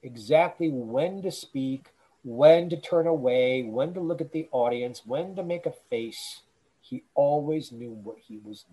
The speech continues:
doing. He was so good at it. You know, there are, there are comedians out there today who are very good at stand-up. They've got a solid ten minutes or they've got a solid one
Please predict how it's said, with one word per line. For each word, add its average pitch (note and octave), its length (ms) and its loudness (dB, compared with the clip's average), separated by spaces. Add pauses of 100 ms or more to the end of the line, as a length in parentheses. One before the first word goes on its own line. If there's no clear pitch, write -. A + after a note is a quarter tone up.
(120)
doing. G#2+ 460 -16 (300)
He - 100 -12
was B2+ 220 -8
so B2+ 760 2 (120)
good C3 320 -6 (160)
at F#2+ 240 -14 (160)
it. - 220 -14 (420)
You G3 100 0
know, G3+ 100 4
there G3 120 6
are, F3+ 160 4
there F3 120 6
are F3 60 8
comedians G3+ 580 -2
out A2 300 0
there A2 100 -8
today G2 440 -8 (480)
who A#3+ 80 8
are A#3 240 8 (680)
very D4+ 220 -2
good E3 160 2
at - 140 -6
stand-up. - 600 -14
They've F#3 220 -4
got F3+ 160 4
a F#3 60 4
solid G3 580 0
ten E3+ 240 -8
minutes C#3+ 400 -8
or C3+ 60 -10
they've A2+ 160 -4
got A#2 160 0
a A2 40 -6
solid C#3 380 2
one C3 300 -4